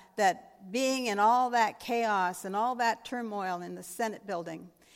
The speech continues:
is, uh, is just beyond comprehension.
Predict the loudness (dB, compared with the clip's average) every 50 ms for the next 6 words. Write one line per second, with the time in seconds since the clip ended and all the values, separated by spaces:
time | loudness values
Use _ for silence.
0 | -20 -20 _ _ -6 -4 -4 -4 -4 -2 0 2 4 4 4 2 -2 -4 -6 -6
1 | -6 -6 -4 0 0 0 0 0 -4 -6 -4 -2 -2 0 0 0 0 0 -2 -4
2 | -6 -10 -8 -8 -8 -8 -8 -8 -10 -10 -8 -8 -10 -10 -10 -12 -14 -16 -16 -16
3 | -18